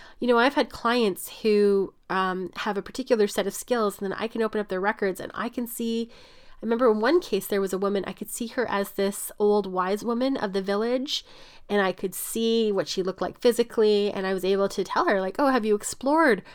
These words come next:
herbalism? Have you explored p-, plant medicine?" and all these different facets that I could so clearly see was wisdom that her soul already carried from this past life. And sure enough, they were things that she'd always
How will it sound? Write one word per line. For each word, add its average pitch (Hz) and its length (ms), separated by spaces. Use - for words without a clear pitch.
herbalism? 185 640
Have 202 160
you 202 80
explored 220 560
p-, 220 300
plant 214 300
medicine?" 185 500
and 175 120
all 262 140
these 262 160
different 208 340
facets - 600
that - 160
I 233 80
could 262 140
so 277 180
clearly 240 360
see 285 240
was 202 200
wisdom 226 320
that 190 120
her 208 120
soul 220 320
already 190 340
carried 214 400
from 202 120
this 190 160
past - 320
life. 226 220
And 202 120
sure 311 280
enough, 240 240
they 240 100
were 254 100
things 339 280
that - 100
she'd 262 160
always 214 560